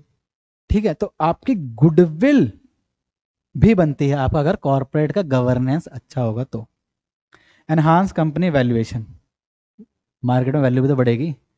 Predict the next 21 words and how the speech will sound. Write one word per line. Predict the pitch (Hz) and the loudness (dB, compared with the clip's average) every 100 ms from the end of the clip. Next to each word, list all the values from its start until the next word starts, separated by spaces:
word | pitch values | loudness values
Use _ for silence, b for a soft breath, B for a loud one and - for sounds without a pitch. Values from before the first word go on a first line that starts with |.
| _ _ - | _ _ -4
आप | 123 | 0
देखते | 139 165 | 2 2
हो | |
ना, | 220 | 0
शेयर | - 147 151 | 0 0 2
बढ़ | 139 | 4
जाता | 139 127 131 | 2 2 -2
है। | 127 - _ _ _ _ _ _ _ _ _ _ _ _ _ - | -2 -12 _ _ _ _ _ _ _ _ _ _ _ _ _ -6
ठीक | 135 | -4
है, | 175 135 _ _ _ | -4 -6 _ _ _
कंपनी | 127 120 151 | -4 0 0
अच्छा | 139 165 | 0 0
काम | 156 151 | 0 0
करती | 147 | -2
है | |
तो | 190 | -2
उसका | 165 | -2
शेयर | 165 143 143 | 0 0 2
बढ़ता | 127 120 | 0 2
रहता | 123 113 | 0 0
है। | 110 | -4